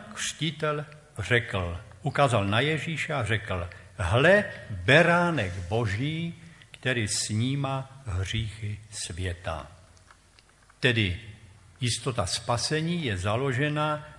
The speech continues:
na díle spásy Pána Ježíše Krista. Římanům tři dvacet tři.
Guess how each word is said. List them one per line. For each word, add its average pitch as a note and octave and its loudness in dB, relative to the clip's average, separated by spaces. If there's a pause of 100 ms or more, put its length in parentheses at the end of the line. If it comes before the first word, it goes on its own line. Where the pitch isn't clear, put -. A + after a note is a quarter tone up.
(120)
na A#2+ -2 (160)
díle B2 0
spásy C#3 -2 (560)
Pána D3 -2
Ježíše A2+ -2 (220)
Krista. F2+ -4 (1400)
Římanům F3+ 6
tři - 0
dvacet F3 2
tři. E2 -4